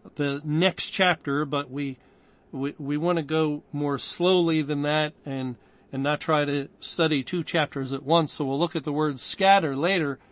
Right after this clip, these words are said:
For now, all we need to know is it's a different word. And, and God could have said, i-, if it,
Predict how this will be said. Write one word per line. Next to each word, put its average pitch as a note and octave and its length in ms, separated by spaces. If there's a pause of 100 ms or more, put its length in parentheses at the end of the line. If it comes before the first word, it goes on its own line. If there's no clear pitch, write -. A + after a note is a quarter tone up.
(240)
For D#3 220
now, G3 460 (340)
all F3+ 260
we A3+ 120
need G#3 220
to D#3+ 80
know F#3+ 280
is C#3 120
it's D#3+ 180
a D#3 60
different D#3 460
word. E3 440 (680)
And, C#3+ 340
and D3 220
God E3 360
could C#4+ 340
have E3+ 560 (800)
said, E3 440
i-, D#3+ 300
if E3 360
it, D3+ 180